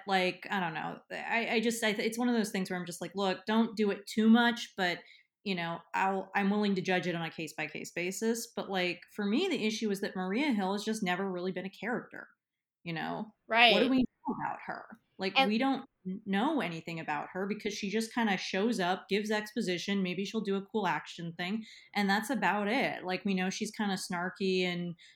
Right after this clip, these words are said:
Speaker 1: you know, very c-, calm under pressure, but, like, that's something you can say about most of these characters. Like, she's a spy. That should come with the territory.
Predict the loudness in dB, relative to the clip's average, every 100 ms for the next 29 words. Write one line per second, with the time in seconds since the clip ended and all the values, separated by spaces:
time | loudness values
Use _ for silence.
0 | -6 -2 0 -2 -4 -2 0 0 -2 -12
1 | -12 0 2 2 0 -2 -6 -4 -4 -2
2 | -4 -2 -4 -4 -4 -4 -6 -4 -4 -2
3 | 4 4 6 4 4 0 0 2 4 4
4 | 4 2 2 2 2 -6 -4 -6 -8 -10
5 | -10 -12 -14 -16 -10 -12 -10 -8 -6 -6
6 | -8 0 4 4 2 -4 -4 -4 -4 -4
7 | -6 -10 -10 -10 -4 -4 -6 -12 -14 -14
8 | -16